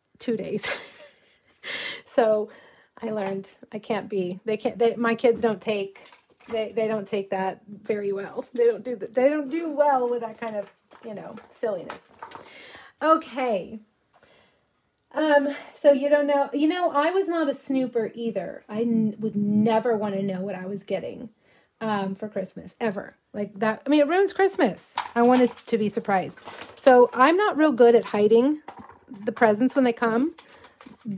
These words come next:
just because in my mind, I would, <sighs> why would they, whoops, sorry, I didn't mean to bump the camera.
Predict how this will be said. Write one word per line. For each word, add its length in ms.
just 200
because 300
in 80
my 220
mind, 300
I 80
would, 200
<sighs> 280
why 180
would 180
they, 100
whoops, 480
sorry, 340
I 40
didn't 160
mean 120
to 40
bump 180
the 60
camera. 340